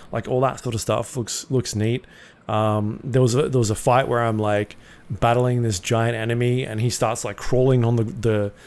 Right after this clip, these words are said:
the ceiling, and all of a sudden I ham-, I'm having to, like, attack certain parts of this enemy's body so that I can knock him off of the roof. Um, like, all that is framed really well, and then you get into the running around the open world, and some of that just looked kind of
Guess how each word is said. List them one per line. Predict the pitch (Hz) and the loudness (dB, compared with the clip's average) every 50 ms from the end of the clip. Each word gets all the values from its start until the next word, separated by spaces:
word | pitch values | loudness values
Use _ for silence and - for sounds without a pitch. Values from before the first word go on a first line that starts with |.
| - - - - | -20 -20 -12 -2
the | 127 127 | 0 0
ceiling, | 123 - - 123 120 123 131 139 135 135 127 | 2 2 2 2 2 2 2 2 2 2 2
and | 113 110 | 2 0
all | 120 | 0
of | 110 | 0
a | 117 | 0
sudden | 113 - 127 110 110 | 0 0 0 0 0
I | 110 101 | 0 0
ham-, | 113 117 113 117 - | 0 0 -2 -2 -2
I'm | 110 110 | -2 0
having | 117 117 123 120 | 0 2 0 0
to, | - - | 0 0
like, | 110 107 107 104 104 - - - - - - - - - - - | -2 0 0 -2 -4 -6 -10 -20 -20 -20 -20 -20 -20 -20 -12 -12
attack | 127 - - 127 131 131 - | -8 -6 -2 -2 -2 -2 -2
certain | - - 135 127 123 - 120 - | -2 0 0 0 0 -2 -6 -2
parts | - 123 123 120 120 - | 0 2 2 2 2 0
of | 127 110 | -2 0
this | 113 113 101 - - - - - - - - - - - - - - | 0 -2 -2 -4 -8 -14 -18 -20 -20 -20 -20 -20 -20 -20 -16 -8 -2
enemy's | 123 135 143 139 139 123 107 | 0 2 2 2 2 0 0
body | 98 - 120 117 123 135 143 147 | 0 0 2 2 4 4 4 2
so | - - 117 | 2 2 -2
that | 107 - - | -2 -2 -2
I | 117 110 | -2 -2
can | - 113 110 110 | 0 0 0 0
knock | 110 117 110 - - | 0 0 -2 0 -2
him | 131 120 | 0 0
off | 120 110 - - | 0 -2 -2 -2
of | 117 | -2
the | 113 104 | -2 -2
roof. | 98 101 113 135 165 156 - - - - - - - - - | -2 0 0 0 0 0 -2 -8 -16 -18 -18 -18 -18 -12 -4
Um, | 127 117 120 117 117 110 110 101 - - - - - - - - - - - - - - - - - - - | -2 0 2 2 2 2 0 -4 -6 -12 -20 -20 -20 -20 -20 -20 -20 -20 -20 -20 -20 -20 -20 -20 -18 -8 -2
like, | 135 127 - 139 | -2 0 2 4
all | 156 160 139 | 4 6 6
that | 127 131 143 | 6 6 4
is | 147 - | 2 0
framed | - - 147 147 151 139 | 2 2 2 2 2 2
really | 156 156 156 170 | 0 0 0 0
well, | 165 180 190 196 | 2 2 4 4
and | 170 - 117 127 | 2 2 2 2
then | 131 131 | 4 4
you | 127 127 | 4 2
get | 110 135 131 135 | 2 2 4 4
into | 127 - 135 110 | 2 2 2 2
the | 107 110 104 101 95 - - - - - - - | 2 2 2 0 -2 -4 -14 -20 -20 -18 -8 -2
running | 131 127 143 143 139 | 0 2 2 4 4
around | 123 117 117 120 120 | 4 4 4 4 2
the | 113 110 | 2 2
open | 110 113 98 113 113 101 90 | 2 2 2 2 0 0 0
world, | 95 98 104 123 143 151 147 | -2 0 0 0 0 0 -2
and | - 107 104 | -2 -2 -2
some | - - 120 117 | 0 0 0 0
of | 113 92 85 | 0 -2 -2
that | 95 101 104 104 98 | 0 0 0 0 0
just | 107 104 - - | -2 -6 -6 -6
looked | 113 95 - - | -8 -10 -8 -6
kind | - 110 95 92 92 | -4 -4 -4 -4 -4
of | 90 90 90 | -6 -8 -8